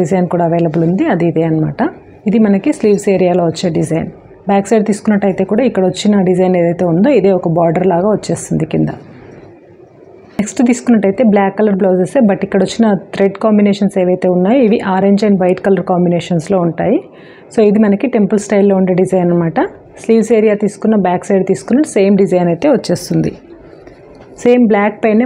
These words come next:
మనకి వ-, orange and white color కాంబినేషన్స్‌లో thread work అయితే వచ్చేస్తుంది. ఇది మనకి sleeves పార్ట్‌లో వచ్చే design. Same design మనకి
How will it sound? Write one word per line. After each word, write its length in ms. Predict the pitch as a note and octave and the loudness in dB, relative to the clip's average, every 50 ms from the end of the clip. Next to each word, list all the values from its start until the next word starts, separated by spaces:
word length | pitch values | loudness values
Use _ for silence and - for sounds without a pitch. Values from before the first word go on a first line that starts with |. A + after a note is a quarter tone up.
| B3 | 2
మనకి 220 | A3 G3 F#3+ - F#3+ F3+ | 2 0 0 -2 -2 -2
వ-, 100 | F#3 - - - - F#3 F#3 | -2 -4 -4 -6 -4 -2 0
orange 300 | F#3 G#3 G#3+ G#3 G#3 G#3+ | 0 2 2 2 2 2
and 100 | G#3 G#3 F3+ F3+ | 2 2 2 2
white 220 | F3+ F#3 F#3 - | 0 -2 -2 0
color 200 | G#3+ G#3 G3 F#3+ G3 G3 | 0 0 0 0 0 0
కాంబినేషన్స్‌లో 720 | F#3 F#3 F#3 F#3+ F#3 F3+ D#3+ - F#3 F3+ D#3+ - - A#3 C#4+ C#4+ - | 0 2 2 0 0 0 -2 -2 -2 -4 -4 -2 -2 -2 -2 0 0
thread 180 | G#3 F#3 E3 E3 F#3+ | 0 -2 0 0 -2
work 180 | F3+ F3+ - F3+ | -4 -2 -2 -4
అయితే 160 | F3 - F#3+ F3 | -2 0 -2 -2
వచ్చేస్తుంది. 540 | D#3+ - - F3+ - - - E3+ F3+ G#3 D#4+ G#4 - - - - - - - - - - - - - - - - - - G#3+ G#3 | -2 -2 -4 -6 -6 -6 -4 -4 0 0 0 -2 -2 -6 -20 -20 -20 -20 -20 -20 -20 -20 -20 -20 -20 -20 -20 -20 -8 -4 0 0
ఇది 80 | A#3+ A3+ A3+ | 2 4 4
మనకి 260 | G#3+ G3+ G3+ - D4+ D4+ - | 2 2 2 0 -2 -2 0
sleeves 320 | A3 G#3+ G#3+ G#3+ G#3 - - | 0 2 2 2 0 0 -2
పార్ట్‌లో 280 | G3+ F#3+ G3 - F#3+ F#3 E3+ | -2 -2 0 0 0 0 0
వచ్చే 180 | E3+ - F#3+ F3+ E3 E3+ | 0 -2 -2 0 0 0
design. 260 | D#3+ F3+ G3+ C4+ F4+ F#4 - - - | 0 0 0 0 0 -2 -4 -4 0
Same 180 | A3+ G#3+ A3 G#3+ G3+ | 2 2 4 4 2
design 260 | G3+ G3+ G#3+ G#3+ G#3 G3 F#3 | 2 0 0 0 0 0 0
మనకి 200 | F#3 F3+ - | 0 -2 0